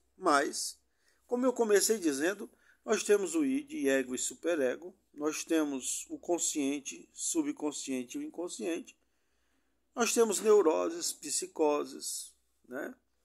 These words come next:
Transtornos de personalidade, transtornos alimentares, depressão, manias, toques.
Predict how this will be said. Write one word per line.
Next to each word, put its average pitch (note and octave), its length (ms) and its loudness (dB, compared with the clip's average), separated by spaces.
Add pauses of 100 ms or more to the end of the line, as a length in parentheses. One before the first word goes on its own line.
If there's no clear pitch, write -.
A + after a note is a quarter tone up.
(680)
Transtornos C#3+ 800 -4
de G#2+ 80 -14
personalidade, C3+ 1080 -4 (100)
transtornos B2 720 -8
alimentares, C#3 880 -4 (960)
depressão, C#3+ 760 -2 (680)
manias, D3 880 -4 (140)
toques. - 640 -2